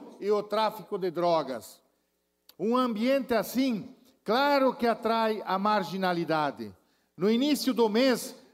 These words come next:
nós tivemos o caso do sequestro relâmpago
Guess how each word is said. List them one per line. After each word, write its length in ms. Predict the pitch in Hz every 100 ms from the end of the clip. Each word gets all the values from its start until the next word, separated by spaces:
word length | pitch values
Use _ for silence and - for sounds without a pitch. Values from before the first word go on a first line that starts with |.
| -
nós 200 | 185 202
tivemos 640 | 226 202 254 269 240 175
o 180 | 214 208
caso 540 | 214 240 254 196 185
do 140 | 170 190
sequestro 760 | - 208 220 254 240 233 220
relâmpago 760 | 202 202 240 269 208 180 147